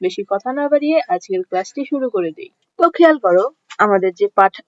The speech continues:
নয় রয়েছে, এই পাঠ নয়ে যে গল্প রয়েছে, সেই গল্পের নাম হলো টুকটুক ও চিকু। তো চলো আমরা এই গল্পটি পড়ে ফেলি। সেদিন টুকটুক স্কুল থেকে বাড়িতে ফিরছিল।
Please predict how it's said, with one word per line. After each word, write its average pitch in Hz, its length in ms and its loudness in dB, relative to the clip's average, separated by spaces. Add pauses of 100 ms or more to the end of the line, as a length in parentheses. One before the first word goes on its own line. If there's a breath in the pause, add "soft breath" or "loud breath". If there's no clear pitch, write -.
নয় 262 240 4
রয়েছে, 220 400 4 (280)
এই 196 200 6
পাঠ 196 180 4 (120)
নয়ে 262 280 4
যে 311 180 0
গল্প 214 340 0
রয়েছে, 220 480 2
সেই 180 240 -2
গল্পের 190 400 0
নাম 277 200 0
হলো 175 320 -8 (480 soft breath)
টুকটুক 302 440 4 (240)
ও 247 120 4
চিকু। 240 380 2 (840)
তো 233 100 6
চলো 233 340 2 (120)
আমরা 175 260 2
এই 180 220 0
গল্পটি 233 580 0 (180)
পড়ে 294 200 6
ফেলি। 170 280 -6 (680)
সেদিন 277 460 2 (120)
টুকটুক 214 360 0
স্কুল 269 340 0
থেকে 262 320 4
বাড়িতে 240 400 2
ফিরছিল। 175 420 -2